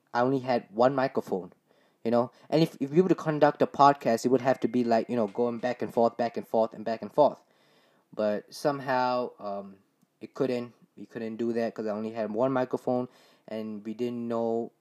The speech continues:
um, about this Anchor app until two thousand twenty. I came across this ad on Instagram, so I thought about it. So now that we talked about how I decided to do a podcast, now let's talk about the podcast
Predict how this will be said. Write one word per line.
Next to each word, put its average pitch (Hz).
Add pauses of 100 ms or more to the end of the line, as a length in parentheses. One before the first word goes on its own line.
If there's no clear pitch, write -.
(140)
um, 104
about 107
this - (160)
Anchor 113
app 107
until 113 (600)
two 156
thousand 131
twenty. 120
I 117
came 113
across 107 (100)
this 110
ad 107 (460)
on 110
Instagram, 101
so -
I 104
thought 107
about 98
it. 101 (720)
So 151 (600)
now 143
that 139
we 131
talked 127
about 113 (260)
how 110 (180)
I 104 (220)
decided 113
to 110
do 107
a 104
podcast, 131
now 143
let's 147
talk 127
about 110
the 117
podcast 117